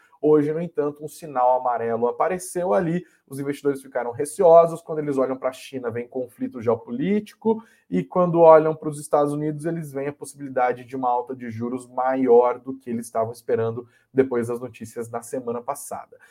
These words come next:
Outra coisa, essa história de China aí também acaba favorecendo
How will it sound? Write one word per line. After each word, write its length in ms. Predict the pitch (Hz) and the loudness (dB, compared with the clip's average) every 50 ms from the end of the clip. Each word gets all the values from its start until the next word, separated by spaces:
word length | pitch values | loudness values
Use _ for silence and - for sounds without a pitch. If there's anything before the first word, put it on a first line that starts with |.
| _ _ - | _ _ 4
Outra 240 | 165 175 196 208 208 | 6 6 8 6 6
coisa, 340 | 208 165 147 139 135 117 | 8 10 10 10 10 8
essa 120 | 110 - 160 | 2 0 -2
história 320 | 156 - 202 185 160 143 | -2 2 4 4 4 4
de 120 | 127 117 110 | 2 0 -6
China 460 | 113 - - - 139 170 185 156 113 | -8 -10 -10 -6 -4 -2 -2 0 0
aí 200 | 110 131 185 202 | 0 0 0 4
também 420 | - 220 208 165 131 135 185 226 | 4 4 4 4 2 2 2 2
acaba 280 | 240 220 196 180 165 160 | 2 4 4 4 4 4
favorecendo 800 | - 151 135 135 135 135 135 135 - 123 120 117 117 117 113 | 2 -2 -4 -4 -4 -4 -4 -6 -8 -8 -8 -6 -6 -6 -8